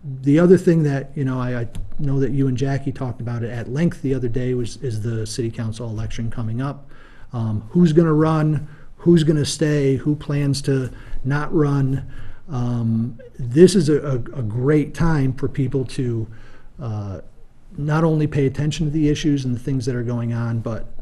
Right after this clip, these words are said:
um, uh, ask those candidates what they plan to do about some of these things. Uh, it, the, the, the last council election, I, I'm, I don't think that there's a lot of real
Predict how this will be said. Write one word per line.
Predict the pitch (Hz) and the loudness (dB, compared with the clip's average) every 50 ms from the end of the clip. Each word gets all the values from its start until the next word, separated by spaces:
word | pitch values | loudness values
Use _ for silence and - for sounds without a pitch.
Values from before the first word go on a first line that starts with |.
| - - | -6 -6
um, | 120 104 104 101 101 104 101 101 101 - - - - - - - - - | -6 -6 -6 -6 -6 -6 -6 -8 -10 -12 -14 -16 -18 -20 -20 -20 -16 -12
uh, | 123 110 107 107 107 104 - - - - - - - - - - | -12 -10 -10 -10 -10 -12 -14 -16 -20 -20 -20 -20 -20 -18 -8 -2
ask | 180 185 185 - - - | 0 0 0 0 0 2
those | 180 165 151 - - - | 2 2 4 2 0 0
candidates | - 156 147 139 131 120 120 117 117 - - - - - - - | 0 0 0 0 0 0 -2 -4 -6 -8 -12 -14 -14 -16 -12 -6
what | 143 139 135 131 | -4 -2 -2 0
they | - 131 127 | 0 -2 -2
plan | 127 - 135 127 117 110 | -2 -4 -6 -4 -4 -4
to | 104 | -4
do | 95 98 131 131 127 120 | -4 -4 -2 -2 -2 -2
about | 98 104 101 98 98 | -4 -4 -8 -8 -8
some | - - 104 104 | -8 -10 -8 -6
of | 107 | -4
these | - 117 120 113 - | -2 -2 -2 -2 -4
things. | - 117 110 110 110 110 - - - - - - - - - - - - | -6 -6 -6 -6 -6 -8 -10 -12 -14 -16 -16 -16 -16 -18 -16 -14 -10 -8
Uh, | 123 113 110 107 110 107 101 101 | -6 -6 -4 -4 -4 -6 -8 -10
it, | - - 208 160 147 147 160 147 117 110 | -12 -14 -12 -12 -12 -10 -10 -10 -10 -10
the, | - 120 120 120 113 117 - 131 | -8 -8 -8 -8 -8 -10 -10 -10
the, | 113 117 123 117 110 - | -6 -4 -4 -4 -6 -4
the | - 127 | -4 -2
last | 120 147 165 170 - - | 0 0 0 -2 -2 -4
council | - 160 156 156 - 160 135 | -4 -4 -4 -2 -2 -2 -2
election, | 131 135 139 143 139 - - 131 127 127 120 - - - - - - - - - - - | -2 -2 -4 -4 -6 -4 -4 -2 -2 -4 -4 -6 -10 -20 -20 -20 -20 -20 -20 -20 -16 -12
I, | 131 117 117 117 117 - - - - - - - - - - - - - | -8 -6 -6 -6 -8 -10 -18 -20 -20 -20 -20 -20 -20 -20 -20 -18 -16 -12
I'm, | 151 156 147 131 - - - - - - - - - | -8 -8 -8 -8 -8 -10 -12 -14 -14 -14 -12 -4 0
I | 175 180 | 2 4
don't | 175 190 202 | 4 4 4
think | 196 - 208 180 175 | 4 6 6 6 6
that | 185 170 - | 6 6 6
there's | 180 170 143 143 | 6 6 6 4
a | |
lot | 123 123 135 151 147 143 | 2 2 2 2 2 2
of | 135 120 117 120 123 | 2 0 0 0 2
real | 147 156 160 160 156 156 147 143 139 139 | 4 6 6 6 6 6 6 4 2 0